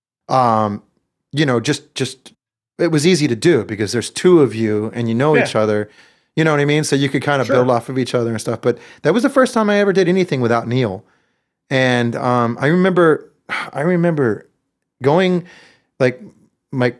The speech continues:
Speaker 1: mom, she got me this, like, they had this old Ford truck for me to use while I was there. 'Cause when I had, for the first time I flew there, we didn't know how long I was gonna stay for. It was just,
Speaker 2: Mm.
Speaker 1: it was a one-way ticket that you had got me. And, um, and I, we didn't really talk about when I was gonna come home.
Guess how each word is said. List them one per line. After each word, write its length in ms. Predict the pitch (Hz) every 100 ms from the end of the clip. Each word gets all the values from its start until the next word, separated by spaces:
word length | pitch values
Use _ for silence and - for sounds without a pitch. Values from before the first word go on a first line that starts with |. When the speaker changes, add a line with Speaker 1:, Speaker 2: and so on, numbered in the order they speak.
| -
Speaker 1:
mom, 460 | 135 135 147 147
she 160 | 127 135
got 240 | 143 139
me 320 | 139 135 135 120
this, 400 | - 120 - 123
like, 140 | 117
they 60 | 123
had 120 | 127
this 120 | 117
old 220 | - 127
Ford 300 | - 127 135
truck 240 | - 117 -
for 100 | 117
me 140 | 113
to 40 |
use 280 | 104 127 139
while 100 | 120
I 40 | 107
was 100 | 104
there. 80 | 104
'Cause 240 | 113 113 - - - -
when 120 | 147
I 100 | 220
had, 140 | 156
for 220 | - -
the 60 | 131
first 200 | 208 214
time 100 | 202
I 60 | 127
flew 240 | 165 190
there, 220 | 147 113
we 120 | 110 165
didn't 200 | 185 -
know 160 | 131
how 140 | 120 123
long 180 | 120
I 60 | 110
was 100 | 98
gonna 100 | 104
stay 200 | - 101
for. 240 | - 110
It 60 | 92
was 180 | 110 107
just, 240 | 123 - _
Speaker 2:
Mm. 180 | 135 123 _ _ -
Speaker 1:
it 60 |
was 120 | 147
a 40 | 151
one-way 260 | 151 151
ticket 340 | 135 143 - 117
that 120 | 113
you 100 | 110
had 120 | 107
got 400 | 143 139 110 - _ _
me. 380 | 120 110 107 117 _ _ _ _ _ _
And, 500 | 127 123 117 117 -
um, 540 | 123 117 110 104 101 _ _ _ _ _ _ _ _ _
and 140 | 127 123
I, 100 | 131
we 160 | 110
didn't 200 | 131 135
really 160 | 123 110
talk 240 | - 135 113
about 180 | 107
when 100 | 107
I 40 | 107
was 100 | 98
gonna 120 | 101
come 140 | - 123
home. 280 | 110 104